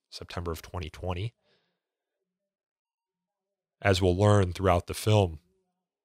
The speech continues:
he survived, I believe, nine concentration camps, death marches,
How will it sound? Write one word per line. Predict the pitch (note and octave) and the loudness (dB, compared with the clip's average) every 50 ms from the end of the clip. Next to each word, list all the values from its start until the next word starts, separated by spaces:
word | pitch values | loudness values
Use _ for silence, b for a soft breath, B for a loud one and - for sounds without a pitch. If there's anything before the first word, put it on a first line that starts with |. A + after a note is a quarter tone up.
| _ _ | _ _
he | _ _ - - G2 F#2 F2+ F2 F2 F2 F2 | _ _ -14 -10 -8 -6 -6 -6 -6 -6 -4
survived, | E2+ - - G2 E2+ F#2 F2 F2 F2 F2 E2+ D#2+ - | -2 -2 -2 0 2 0 0 0 0 -2 -4 -4 -4
I | F2+ | -4
believe, | E2+ F2 F2+ F2+ F2 D#2+ | -4 -4 -4 -4 -4 -4
nine | F2 E2+ F2+ G#2+ G2+ G2 G2+ | -4 0 2 2 2 2 0
concentration | - - G#2 G2+ G2 - G2 F#2 - G2 F#2+ F#2+ - - F#2+ | -2 -2 -2 0 -2 -2 -6 -6 -2 -2 -2 -2 -4 -6 -8
camps, | - - F#2+ F2+ F2 - | -8 -8 -8 -6 -8 -8
death | - - F2 F2+ - - | -6 -2 -2 -2 -2 0
marches, | F#2+ F#2 F2+ F2+ F2+ - - F#2 F2 F2 F2 E2+ - - - - - | 0 0 2 2 0 0 -2 -2 -2 -2 -2 -2 -4 -4 -4 -6 -10